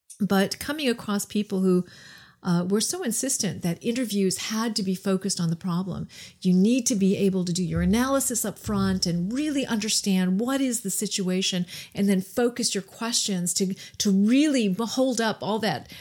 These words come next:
pain and suffering and all the things that go on, on with those problematic situations, wherever in the world that might be, where these people were doing their interviews. And being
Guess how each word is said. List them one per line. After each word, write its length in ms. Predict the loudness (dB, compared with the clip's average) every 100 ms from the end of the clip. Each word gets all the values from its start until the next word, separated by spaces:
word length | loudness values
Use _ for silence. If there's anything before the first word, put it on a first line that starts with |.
| -20 -6
pain 340 | 0 2 4
and 160 | 2 2
suffering 540 | 2 0 2 2 2
and 100 | 0
all 140 | 0
the 100 | 0
things 300 | -2 -2 -2
that 80 | -2
go 220 | 0 0
on, 220 | 0 -2 -2
on 240 | -4 -2
with 180 | -2 -2
those 200 | -2 -4
problematic 600 | -4 -8 -2 0 0 -2
situations, 680 | -4 -4 -2 -2 0 -2 -2 -4
wherever 520 | -4 -4 -4 -6 -6
in 180 | -6 -4
the 60 |
world 300 | -4 -4 -4
that 180 | -6 -4
might 220 | -4 -4
be, 260 | -4 -4 -4 -6 -20 -4
where 100 | -2
these 160 | -2 -2
people 300 | -6 -6 -4
were 120 | -4
doing 260 | -2 0 0
their 140 | -2
interviews. 580 | -2 -4 -4 -6 -6 -8 -12 -20 -20 -14
And 240 | -4 -2 -2
being 260 | -2 -4